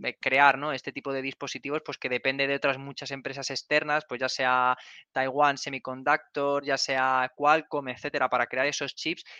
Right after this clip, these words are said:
Y, oye, pues, quizá uno de los resultados o quizá uno de los, eh, de las nuevas mejoras a futuro, pues, oye, cuantas más piezas manejes tú y cuanto más,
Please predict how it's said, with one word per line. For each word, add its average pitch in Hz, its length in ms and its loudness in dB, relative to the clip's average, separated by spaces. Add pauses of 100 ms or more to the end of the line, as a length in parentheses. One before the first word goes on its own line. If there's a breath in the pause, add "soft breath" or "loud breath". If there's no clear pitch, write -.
(120)
Y, 160 80 0
oye, 185 160 4
pues, 135 160 -6
quizá 131 320 4
uno 175 140 -2
de 180 60 -2
los 180 560 -2 (180)
resultados 160 760 -2
o 139 60 -8
quizá 139 240 -6
uno 151 160 -6
de 160 100 -2
los, 151 520 -2 (360 soft breath)
eh, 127 760 -4
de 135 220 -6
las 131 120 2
nuevas 147 240 0
mejoras 147 440 -2
a 143 60 -2
futuro, - 440 -8
pues, 143 200 -10
oye, 160 220 -4
cuantas 123 360 -4
más 143 180 -6 (100)
piezas 156 420 -2
manejes 147 440 -6
tú - 80 -6
y 160 60 -4
cuanto 123 360 -6
más, 143 420 0